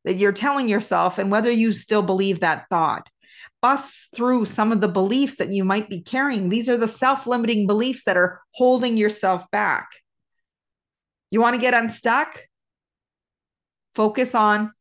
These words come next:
what is the things that are holding me back from achieving the goals that I desire. When you start doing the work to understanding what's influencing the thoughts, maybe you were watching the news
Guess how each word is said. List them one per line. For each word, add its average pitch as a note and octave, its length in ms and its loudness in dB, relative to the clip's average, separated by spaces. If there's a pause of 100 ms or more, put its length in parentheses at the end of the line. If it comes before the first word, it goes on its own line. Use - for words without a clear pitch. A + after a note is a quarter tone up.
(280)
what A3 300 2
is C#4+ 160 0
the D4 100 0
things A#3 640 -2
that G3 160 2
are F#3+ 140 4
holding B3+ 580 0
me A#3 140 0
back A#3 400 0
from G#3 200 -2
achieving G#3 680 0
the F#3 80 0
goals G#3+ 480 2
that G3 120 0
I F#3 140 2
desire. F#3+ 720 0 (1800)
When A3 180 2
you C#4 120 4
start C#4+ 380 0
doing C4 220 0
the A3+ 80 2
work G#3+ 420 2
to - 160 -4
understanding G3+ 1120 -2 (480)
what's A3 440 -2
influencing G#3 880 -4
the F3+ 80 0
thoughts, E3+ 520 -6
maybe B3+ 300 0
you A#3 500 0 (280)
were G#3+ 160 4
watching A3+ 480 2
the G#3+ 80 2
news G3+ 680 -2